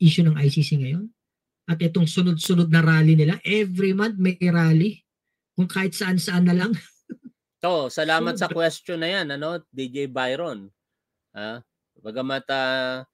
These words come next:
Speaker 2: hindi pa nasasagot <laughs> ni Trillanes, eh, ako naniniwala talaga ako. Kayo, mga tol, naniniwala ba kayo na yung kaliwat kanang rally na sinasagawa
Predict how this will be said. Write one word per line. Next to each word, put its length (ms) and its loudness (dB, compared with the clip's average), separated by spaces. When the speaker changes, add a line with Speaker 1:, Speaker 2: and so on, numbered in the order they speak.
Speaker 2:
hindi 160 -8
pa 160 -6
nasasagot 640 -4
<laughs> 40 -10
ni 200 -4
Trillanes, 800 0
eh, 320 0
ako 160 0
naniniwala 800 0
talaga 400 -4
ako. 240 -10
Kayo, 320 4
mga 320 -2
tol, 320 -8
naniniwala 800 2
ba 160 -2
kayo 400 -2
na 80 -2
yung 160 -4
kaliwat 560 -2
kanang 400 2
rally 480 -2
na 160 -4
sinasagawa 800 -2